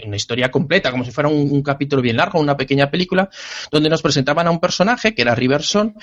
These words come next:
que parecía que conocía al Doctor perfectamente,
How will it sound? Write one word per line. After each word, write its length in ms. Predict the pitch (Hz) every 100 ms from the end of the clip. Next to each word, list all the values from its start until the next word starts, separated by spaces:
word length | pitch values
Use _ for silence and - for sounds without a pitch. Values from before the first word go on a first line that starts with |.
| - -
que 120 | 131
parecía 500 | 127 113 104 208 98 -
que 80 |
conocía 560 | 113 107 104 123 120 135 - -
al 220 | 127 131
Doctor 360 | 139 185 240
perfectamente, 960 | - 113 - 110 - 131 175 190 214 240